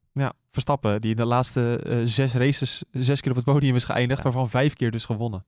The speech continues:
Speaker 2: Niet te geloven. Ja, die records van, eh, van Schumacher en Vettel, die gaan er misschien wel aan.
Speaker 1: Ja, inderdaad, want er komen nog Grand Prix als Japan en Amerika en Mexico aan. Daar is, zal de Red Bull ook weer gewoon de snelste zijn.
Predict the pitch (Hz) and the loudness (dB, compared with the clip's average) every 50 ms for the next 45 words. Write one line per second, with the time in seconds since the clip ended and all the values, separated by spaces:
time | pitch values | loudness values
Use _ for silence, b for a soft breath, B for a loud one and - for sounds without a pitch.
0 | _ - 110 98 - 95 - 98 92 101 101 - - 110 98 92 104 120 113 110 | _ -8 -8 -6 -6 -4 -2 -2 0 -2 -2 -2 0 0 0 2 2 0 0 0
1 | - 123 113 104 - - - 104 101 101 98 95 95 95 95 95 98 107 117 - | 0 0 0 0 0 -2 -4 -4 -2 -2 -2 -2 0 -2 -2 -4 -6 -8 -14 -20
2 | _ _ _ _ - 104 - - - 117 107 101 - 107 95 - - 113 - 107 | _ _ _ _ -8 -8 -6 -4 -4 -2 -2 -2 -2 -4 -4 -4 -4 -6 -6 -6
3 | 98 95 - 101 95 95 92 - - 98 92 92 101 113 131 143 - _ _ _ | -8 -6 -4 -4 -4 -4 -6 -6 -8 -6 -6 -6 -6 -6 -8 -10 -14 _ _ _
4 | _ - 131 135 - - - - _ _ - 127 117 110 107 110 123 123 123 - | _ -2 -2 0 0 -2 -6 -18 _ _ -2 -2 0 0 0 0 0 0 0 0
5 | 131 123 120 117 110 - 127 120 110 - 135 127 120 127 120 107 123 123 - _ | 0 0 2 0 0 0 0 0 2 2 2 2 2 0 0 2 2 0 2 _
6 | - 131 127 123 123 123 90 - 117 - - 123 120 120 120 120 113 - 113 113 | 2 0 2 2 0 0 0 -2 0 0 0 2 4 4 2 2 2 2 0 2
7 | 113 127 123 - - 131 - 113 95 87 101 101 110 127 127 123 131 - 117 117 | 2 0 0 0 0 0 0 0 0 0 0 -2 -4 -6 -8 -8 -4 -2 -2 -2
8 | - 117 113 - 120 117 117 113 120 127 120 - 123 123 123 156 160 165 156 143 | -2 -2 -2 -2 0 0 2 2 2 2 4 4 4 4 4 4 2 2 2 2
9 | 160 156 139 - 151 131 127 - - 107 107 98 90 120 117 | 2 0 0 0 0 0 0 0 -2 -4 -4 -4 -6 -10 -12